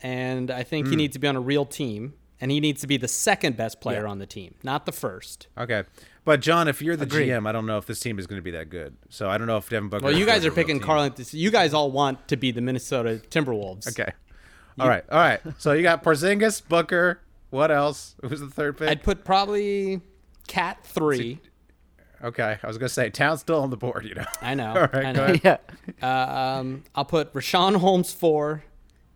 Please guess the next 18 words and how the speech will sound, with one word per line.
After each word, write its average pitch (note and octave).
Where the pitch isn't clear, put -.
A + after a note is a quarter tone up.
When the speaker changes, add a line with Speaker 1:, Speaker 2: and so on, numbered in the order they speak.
Speaker 1:
Mo-, -
Speaker 2:
<laughs> -
Speaker 1:
Montrez D#3
Speaker 2:
Okay. -
Speaker 1:
five. G#2+
Speaker 3:
<laughs> -
Oh. G#3+
Speaker 1:
I D#3
have F#3+
Speaker 2:
All G#3
right. A3
Speaker 1:
some, F#3+
some F#3+
Speaker 2:
Okay. G#2+
Speaker 1:
honorable G#3+
mentions F3+
would D3+
be, D3+